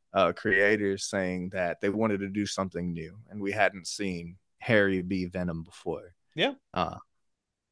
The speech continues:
Speaker 1: I
Speaker 2: It's
Speaker 1: dig
Speaker 2: the
Speaker 1: it.
Speaker 2: most, it's mo-, it's,
Speaker 1: Yeah,
Speaker 2: like, the
Speaker 1: dig
Speaker 2: most
Speaker 1: it.
Speaker 2: empathetic look we've had with a Venom.
Speaker 1: For sure, because that relationship that they build is,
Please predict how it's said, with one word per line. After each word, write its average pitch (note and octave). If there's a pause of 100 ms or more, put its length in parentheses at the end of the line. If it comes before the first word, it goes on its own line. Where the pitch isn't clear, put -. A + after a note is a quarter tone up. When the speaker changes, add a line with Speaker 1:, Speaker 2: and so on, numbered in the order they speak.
(380)
Speaker 1:
I -
Speaker 2:
It's -
Speaker 1:
dig C3+
Speaker 2:
the D#3+
Speaker 1:
it. -
Speaker 2:
most, E3 (160)
it's D3
mo-, E3+
it's, E3+
Speaker 1:
Yeah, C#3
Speaker 2:
like, A2+
the -
Speaker 1:
dig C#3+
Speaker 2:
most D3+
Speaker 1:
it. D#3+
Speaker 2:
empathetic D3+
look D3+
we've C3
had C3+
with B2+
a A2
Venom. A#2 (1120)
Speaker 1:
For C#3
sure, D#3
because A#2
that B2
relationship A2+
that F#2+
they F#2
build F#2+ (340)
is, E2+